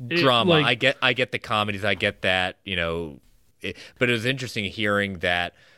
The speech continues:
Speaker 2: uh, Miss Marvel is, is running closer to that kind of forty-five, forty-seven minute window. That was not, I was not
Speaker 1: Oh, I
Speaker 2: expecting
Speaker 1: didn't,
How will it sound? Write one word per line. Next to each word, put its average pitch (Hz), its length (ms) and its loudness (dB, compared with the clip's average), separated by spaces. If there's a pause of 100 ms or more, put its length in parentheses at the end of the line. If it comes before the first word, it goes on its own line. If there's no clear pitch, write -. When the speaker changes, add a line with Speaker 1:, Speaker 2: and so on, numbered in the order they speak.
(140)
Speaker 2:
uh, 87 180 -2
Miss 87 260 -8
Marvel 90 800 -2
is, 87 240 -2
is 85 240 -8
running 90 280 -4
closer 85 840 -4 (240)
to 113 200 -4
that 87 180 0
kind 90 140 -6
of 78 120 -8 (480)
forty-five, 90 720 0
forty-seven 82 580 -6
minute 80 200 -4
window. 80 320 -4
That 90 200 -2
was 87 140 -10
not, 85 200 -6 (120)
I 92 120 -2
was 87 140 -6
not 85 220 -4
Speaker 1:
Oh, 165 80 4
I 156 160 6
Speaker 2:
expecting 165 200 4
Speaker 1:
didn't, 151 120 0